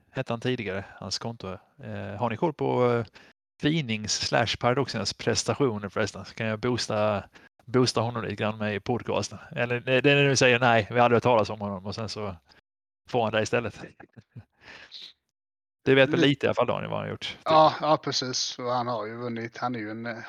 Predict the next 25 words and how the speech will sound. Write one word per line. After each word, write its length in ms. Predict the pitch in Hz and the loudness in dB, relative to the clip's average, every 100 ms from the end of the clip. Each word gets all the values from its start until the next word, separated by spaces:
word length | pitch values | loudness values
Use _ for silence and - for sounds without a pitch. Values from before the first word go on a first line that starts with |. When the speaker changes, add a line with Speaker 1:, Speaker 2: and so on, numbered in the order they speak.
| - | -8
Speaker 2:
Hall 180 | 123 | -4
of 120 | 127 113 | -4 -4
Famer. 340 | 120 101 113 120 - _ _ _ - | -6 -6 -8 -10 -14 _ _ _ -16
Eh, 440 | 117 107 104 104 - _ _ _ _ _ _ | -12 -10 -10 -12 -16 _ _ _ _ _ _
jag 260 | - 131 139 | 0 0 0
tror 180 | 202 180 | 0 2
faktiskt, 280 | 165 - - 120 - | 2 -2 -12 -18 -20
vi 200 | 135 147 | -6 -2
har 60 | 143 | 2
väl 160 | 170 170 | 4 4
haft 180 | 151 | 4
någon 80 | 156 | 2
närmare 280 | 147 131 110 | 0 0 -4
kontakt, 320 | 117 117 107 | -6 -6 -6
jag 100 | 120 | -8
och 60 | 107 | -6
han, 440 | 110 101 101 104 - - _ | -6 -8 -10 -14 -18 -20 _
så, 540 | - 113 104 101 101 104 | -12 -10 -12 -12 -12 -12
eh, 240 | 101 101 - _ _ - | -12 -14 -16 _ _ -14
tidigare 440 | 131 123 95 104 127 | -10 -6 -6 -6 -8
när 100 | 131 | -6
jag 160 | 120 110 | -4 -6
spelar. 360 | - 107 98 | -8 -8 -10
Men 340 | 110 110 107 107 | -10 -10 -10 -8
jag 400 | 110 110 110 | -8 -6 -8